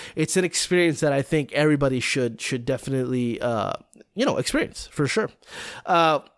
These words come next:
and then let's go to Starfield. Obviously, we talked incessantly about this game throughout the, the last couple of weeks. Starfield is, is, is definitely, you know, was fighting for Timeless for me.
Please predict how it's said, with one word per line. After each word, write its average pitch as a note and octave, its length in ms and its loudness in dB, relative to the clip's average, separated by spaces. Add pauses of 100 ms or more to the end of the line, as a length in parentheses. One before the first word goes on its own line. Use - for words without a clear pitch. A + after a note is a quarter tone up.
(120)
and F3+ 120 0
then G#3+ 80 6
let's A#3 120 2
go A#3+ 120 2
to G3 60 4
Starfield. F#3 680 4
Obviously, D#3 380 2
we D#3 100 0
talked D#3 320 2
incessantly C#3 520 0
about C3 220 0
this B2+ 160 -4
game C3 180 0
throughout C3+ 420 0
the, B2+ 160 -6
the C3+ 300 -4
last C3+ 240 -2
couple C3 260 -2
of A#2 100 -6
weeks. E3+ 360 0 (340)
Starfield F#3+ 600 2
is, E3 420 2
is, D3+ 480 0 (420)
is E3+ 680 4
definitely, D3 880 2 (400)
you E3 180 2
know, C#3 300 2 (260)
was E3 280 2
fighting F3+ 400 6
for D#3+ 260 4
Timeless E3 640 4
for D#3 180 2
me. D3+ 400 2